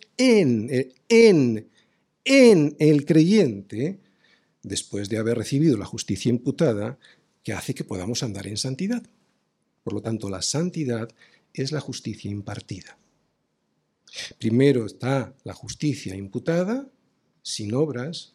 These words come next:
y luego está la justicia impartida,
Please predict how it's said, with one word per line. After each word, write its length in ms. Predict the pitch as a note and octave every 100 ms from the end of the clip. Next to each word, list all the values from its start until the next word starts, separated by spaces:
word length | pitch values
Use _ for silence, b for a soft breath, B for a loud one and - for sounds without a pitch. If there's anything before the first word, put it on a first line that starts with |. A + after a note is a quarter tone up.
| _ _ _ _ -
y 100 | A#2+
luego 240 | C3 C#3+
está 220 | C#3+ D3+
la 100 | D#3
justicia 420 | - G#2+ - -
impartida, 720 | C3+ A#2+ A2+ A2 A#2+ F#2 -